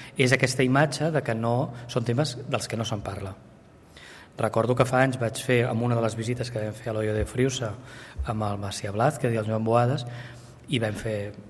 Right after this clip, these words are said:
vam estar visitant. No vam fer res més que visitar i fer fotos. I vaig escriure un article que el vaig publicar al Besut, que no va sortir a cap altra banda. I de cop i volta es va convertir en notícia de portada en un diari de, de Dominicana,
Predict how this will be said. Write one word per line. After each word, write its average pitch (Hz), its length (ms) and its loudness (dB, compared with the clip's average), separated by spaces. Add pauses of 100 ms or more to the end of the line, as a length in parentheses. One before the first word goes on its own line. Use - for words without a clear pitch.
vam 110 160 -4
estar 117 160 2
visitant. 120 320 0
No 113 80 4
vam 123 140 6
fer 123 100 2
res 139 80 4
més 143 160 4
que 147 80 4
visitar 127 480 4
i 156 80 0
fer - 140 -6
fotos. 107 400 -6 (420)
I 127 160 2
vaig 123 160 4
escriure 127 240 0
un 127 80 6
article 143 400 0
que 120 80 0
el 110 80 0
vaig 120 220 4
publicar 123 320 2
al 147 80 -2
Besut, 107 340 -6 (160)
que 110 80 -6
no 113 80 2
va 123 80 4
sortir 127 400 -2
a 135 80 -6
cap 120 220 -4
altra 113 180 -2
banda. 101 320 -4 (720)
I 131 100 2
de 117 80 6
cop 123 140 4
i 131 80 4
volta 135 160 2
es 131 60 2
va 123 100 0
convertir 123 500 0
en 117 400 -2 (160)
notícia 139 460 2
de 135 80 0
portada 139 420 2
en 127 80 2
un 117 80 2
diari 117 380 2
de, 117 100 0 (880)
de 117 240 -4
Dominicana, 101 560 -6